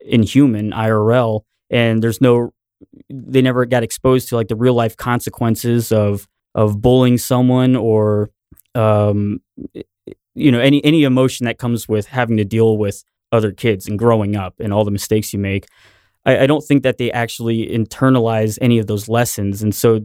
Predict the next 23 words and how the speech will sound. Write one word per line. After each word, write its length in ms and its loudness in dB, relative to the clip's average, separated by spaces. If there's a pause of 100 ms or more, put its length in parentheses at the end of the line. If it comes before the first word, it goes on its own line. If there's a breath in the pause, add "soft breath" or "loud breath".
they 160 0
really 640 2 (260)
are 100 2
lacking 720 0 (280)
in, 460 4 (360 loud breath)
maybe 420 -4
I 20 0
should 220 -4
think 140 -2
about 220 -4
this 220 -6
more. 200 0 (400 soft breath)
I 40 2
feel 160 2
like 100 0
they're, 200 2
they're 180 0
lacking 480 0
in 240 -2
a, 320 0 (560)
in 100 4
the 140 2
understanding 960 0